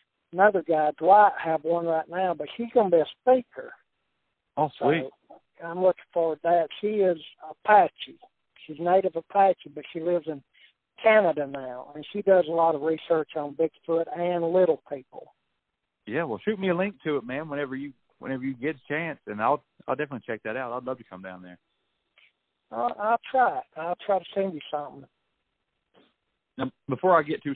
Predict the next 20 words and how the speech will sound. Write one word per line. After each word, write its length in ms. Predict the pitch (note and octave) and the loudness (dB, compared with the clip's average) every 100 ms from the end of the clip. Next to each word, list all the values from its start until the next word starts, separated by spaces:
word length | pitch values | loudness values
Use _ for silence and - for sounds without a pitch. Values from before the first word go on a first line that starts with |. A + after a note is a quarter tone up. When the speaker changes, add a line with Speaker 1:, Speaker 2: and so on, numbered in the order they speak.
| - | -6
Speaker 2:
sidetracked, 540 | C#3 A#2+ - A2 G#2+ | -6 -6 -8 -10 -8
Tommy, 240 | A2+ A#2 B2 | -10 -8 -4
there, 200 | C#3+ D3+ _ _ _ _ _ _ _ - | -2 -2 _ _ _ _ _ _ _ -4
uh, 260 | C3 A2 F#2 - _ _ _ _ _ - | -2 -2 -6 -14 _ _ _ _ _ -12
you 80 | |
mentioned 460 | E3+ D#3 C#3+ B2+ A#2 A#2 _ | -8 -6 -8 -10 -12 -14 _
U 240 | A2 C3 | -4 0
F 80 | C#3 - | 0 0
O 160 | C#3 A#2 | -2 -2
sightings 360 | - G2 D#2+ D#2+ _ | -4 -6 -6 -14 _
too, 180 | B2 F#2+ | -12 -10
right? 260 | F2+ G#2 - _ _ _ _ _ _ _ _ _ _ | -10 -10 -14 _ _ _ _ _ _ _ _ _ _
Speaker 1:
Yeah. 440 | B3+ D4 A#3 D3+ B2+ - - | 0 6 6 4 -2 -6 2
Um, 420 | A#3+ A#3+ A3+ G#3 E3+ - - - _ _ _ _ _ _ _ _ | 6 8 8 6 -2 -16 -20 -20 _ _ _ _ _ _ _ _
the 80 | F#3 | 2
one 420 | E3+ G3 B3+ C4+ | 2 6 8 10
I 220 | B3+ A#3+ G3 | 8 6 6
had, 380 | A3 G3+ G3+ - _ _ _ _ | 4 6 4 0 _ _ _ _
what 140 | G#3 | 4
I 80 | G3 | 6